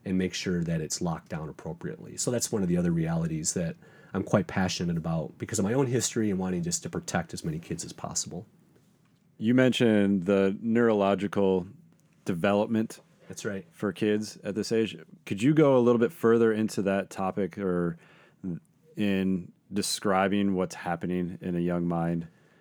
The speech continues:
Speaker 1: Yeah, that's really important to talk about, um, Jason, because the way that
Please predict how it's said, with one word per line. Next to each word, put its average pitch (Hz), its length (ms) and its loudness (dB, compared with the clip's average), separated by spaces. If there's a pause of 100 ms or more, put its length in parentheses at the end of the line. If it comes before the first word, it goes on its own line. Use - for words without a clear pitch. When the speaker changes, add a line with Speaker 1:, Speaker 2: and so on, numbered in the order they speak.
(800)
Speaker 1:
Yeah, 95 340 4
that's 92 260 -2
really 117 300 2
important 95 480 0
to - 60 -8
talk 98 180 0
about, 87 420 -2
um, 90 440 -6 (120)
Jason, 92 460 0
because 87 960 -2
the 98 80 -2
way 107 440 2
that 95 760 -2